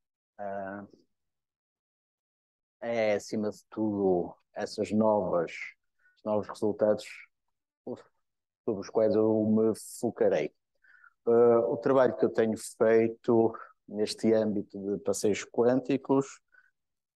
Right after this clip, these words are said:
tem sido, em grande medida, feito junto com o Marcelo, foi meu orientando no doutorado.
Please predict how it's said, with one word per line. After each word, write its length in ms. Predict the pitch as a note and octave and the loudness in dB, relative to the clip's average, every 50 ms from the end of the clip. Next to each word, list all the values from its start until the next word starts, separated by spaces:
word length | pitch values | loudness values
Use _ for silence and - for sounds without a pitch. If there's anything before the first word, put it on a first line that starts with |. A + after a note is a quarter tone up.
| _ _ | _ _
tem 200 | - A#2+ A#2 B2 A#2 | 0 2 2 2 2
sido, 340 | - - - B2 A#2 A2 A2 | 0 0 2 4 4 6 6
em 100 | G#2+ G#2 | 4 6
grande 220 | G#2+ G#2 G2+ G#2 | 4 4 4 2
medida, 420 | G#2 G2+ G2 G2+ G#2 G#2 F#2+ G2 F#2+ | 2 2 4 4 4 4 4 0 -6
feito 440 | - - - G2 G2 F#2+ - - - _ _ _ _ _ _ _ _ _ _ _ _ _ _ _ _ _ - | -8 -6 -4 -2 -2 -2 -6 -10 -20 _ _ _ _ _ _ _ _ _ _ _ _ _ _ _ _ _ -20
junto 240 | G#2+ G#2 G2 - _ - | -20 -20 -20 -20 _ -18
com 80 | G2 | -18
o 560 | F#2+ F#2 F#2 F#2 F#2 F#2 F#2 F2+ E2 E2 F2 _ _ _ _ _ _ _ _ _ _ _ G2 | -18 -18 -18 -20 -20 -20 -20 -20 -20 -20 -20 _ _ _ _ _ _ _ _ _ _ _ -20
Marcelo, 680 | G2+ G#2 - - - - A2+ A2 A#2+ B2+ C3 C3 B2 A#2+ | -20 -20 -20 -20 -16 -12 -8 -6 -2 -2 -2 -2 -4 -8
foi 220 | - - - G#2 | -8 -6 -4 -4
meu 520 | G#2 G2 G2+ F#2+ F#2 G2 F#2+ F#2 F#2 - _ _ _ _ _ _ _ _ _ _ _ _ _ _ _ _ _ - | -4 -2 -4 -2 -2 -2 -2 -4 -6 -10 _ _ _ _ _ _ _ _ _ _ _ _ _ _ _ _ _ -8
orientando 800 | G2 G#2 G#2 G#2+ G#2+ G2+ G2+ F#2+ - G2+ G2+ G2+ G2 F#2 - - - _ _ _ _ _ _ - | -4 -2 -2 0 -2 -2 -4 -4 -4 -4 -4 -4 -6 -12 -16 -20 -20 _ _ _ _ _ _ -20
no 160 | F#2 G2+ G2 | -18 -14 -10
doutorado. 840 | F2 G2 F#2+ - - G#2 G2+ G#2+ G#2+ A2 A#2 A#2+ B2+ C3 B2+ - | -8 -8 -8 -8 -6 -2 0 2 2 2 2 2 0 -2 -4 -6